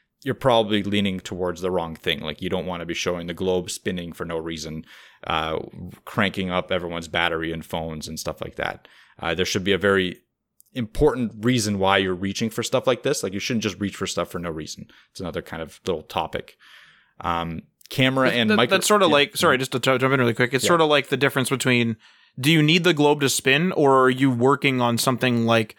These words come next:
Speaker 2: an AutoCAD drawing? 'Cause some of those can be embedded in web pages.
Speaker 1: Yep.
Speaker 2: It's sorta like you wouldn't embed an AutoCAD drawing, a three D image of the globe or some, you know, some crazy thing. You wouldn't embed that in a page as eye candy,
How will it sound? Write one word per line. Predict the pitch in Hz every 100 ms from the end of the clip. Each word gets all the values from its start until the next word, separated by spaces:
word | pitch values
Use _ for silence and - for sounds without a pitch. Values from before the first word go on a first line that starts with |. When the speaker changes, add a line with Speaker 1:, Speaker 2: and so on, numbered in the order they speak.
| - - -
Speaker 2:
an | 117 123
AutoCAD | 123 127 120 - 117 113
drawing? | 113 110 110 -
'Cause | 139 -
some | 156
of | 147
those | 139
can | 143
be | 131
embedded | 123 117 120 120
in | 117
web | 113
pages. | 139 139 175 208 - -
Speaker 1:
Yep. | 95
Speaker 2:
It's | 147
sorta | 170 156
like | 139 139
you | 147
wouldn't | 151 180 190
embed | 165 131 139 131
an | 123
AutoCAD | 117 127 135 - 117 107
drawing, | 113 113 - 123 139 -
a |
three | 127 147 147
D | 135
image | 131 131 120 117
of | 113
the |
globe | 110 120 107 120
or | 120
some, | 131 117 123
you | 127
know, | 113
some | 143
crazy | 127 - 127 117
thing. | 120 151 _ - - -
You | 147
wouldn't | 175 165 131
embed | 127 143 139
that | 127 120
in | 123
a | 123
page | - 139 123 113 -
as | 123 117
eye | 113 131
candy, | 113 - - - -